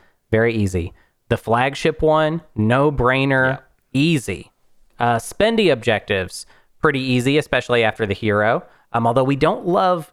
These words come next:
Speaker 1: influence spendy.
Speaker 2: Yeah.
Speaker 1: Um, attachments, we have a natural advantage towards. Um, technology specialties, we even have an advantage towards because we have Scanlink out the gate.
Speaker 2: Yep.
Speaker 1: We are gonna explore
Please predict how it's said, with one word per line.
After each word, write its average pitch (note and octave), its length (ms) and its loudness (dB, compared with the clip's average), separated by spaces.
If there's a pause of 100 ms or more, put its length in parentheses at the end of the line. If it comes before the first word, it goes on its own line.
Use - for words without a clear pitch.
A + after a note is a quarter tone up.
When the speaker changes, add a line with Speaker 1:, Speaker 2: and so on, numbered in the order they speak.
(100)
Speaker 1:
influence G#2 920 -4
spendy. G2 640 -4
Speaker 2:
Yeah. - 120 -18 (320)
Speaker 1:
Um, A#2 400 -2 (200)
attachments, D3 760 -2
we B2 120 2
have A2+ 80 2
a A2 40 0
natural A2+ 320 0
advantage A2+ 400 -2
towards. B2+ 640 -2 (360)
Um, A#2+ 340 0 (240)
technology D#3+ 600 0
specialties, D#3 640 -2
we A2 140 2
even G#2+ 160 0
have A2+ 180 -2
an G#2+ 80 -2
advantage G#2+ 580 -2 (120)
towards C#3+ 320 -2
because C#3+ 240 -2
we D3 100 2
have C#3 80 -2
Scanlink D#3+ 640 -2
out D3+ 180 -2
the D3+ 80 -8
gate. C3+ 400 0
Speaker 2:
Yep. F2+ 180 -14 (200)
Speaker 1:
We C3 80 2
are C3+ 60 2
gonna D3+ 200 0
explore D3+ 800 0